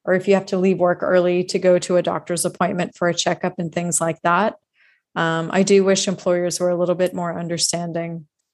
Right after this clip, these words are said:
I even had somebody tell me one time when I was leaving to go pick my son up because there was some urgent kind of situation,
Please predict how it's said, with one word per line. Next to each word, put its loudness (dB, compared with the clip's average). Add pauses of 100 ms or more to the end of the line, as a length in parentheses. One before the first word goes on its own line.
(240)
I 0
even 2
had 2
somebody 4
tell 0
me -2
one -2
time -4
when -2
I -2
was -2
leaving -4
to 0
go 2
pick -2
my 0
son -2
up -4
because -6
there 0
was 0
some -2
urgent 0 (360)
kind -2
of -2
situation, -2